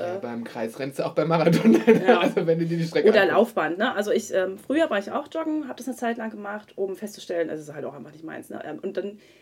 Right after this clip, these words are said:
Speaker 2: sehe ich Menschen neben mir, die an der Ampel stehen und die ganze Zeit im Takt
Speaker 1: Ja.
Speaker 2: immer noch weiter wippen und bloß nicht zum Stillstand kommen.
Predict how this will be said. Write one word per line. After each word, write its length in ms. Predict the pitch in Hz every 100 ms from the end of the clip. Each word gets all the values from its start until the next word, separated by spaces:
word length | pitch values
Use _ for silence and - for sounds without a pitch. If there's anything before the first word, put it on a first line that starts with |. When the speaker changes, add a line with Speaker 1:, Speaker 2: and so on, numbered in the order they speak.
| _
Speaker 2:
sehe 160 | - 208
ich 80 |
Menschen 280 | 208 226 220
neben 140 | 196 220
mir, 120 | 240
die 200 | 202 226
an 100 | 220
der 100 | 233
Ampel 180 | 254 302
stehen 260 | - 269 262
und 120 | 233
die 60 |
ganze 220 | 220 262 254
Zeit 300 | 233 240 - -
im 180 | 240
Takt 320 | 226 - 254 254
Speaker 1:
Ja. 120 | 240
Speaker 2:
immer 160 | 247 247
noch 120 | 214
weiter 280 | 196 233 214
wippen 280 | 226 240
und 300 | 226 196 214 -
bloß 220 | 233 247
nicht 120 | 240
zum 100 | 226
Stillstand 360 | 226 226 151 160
kommen. 300 | - -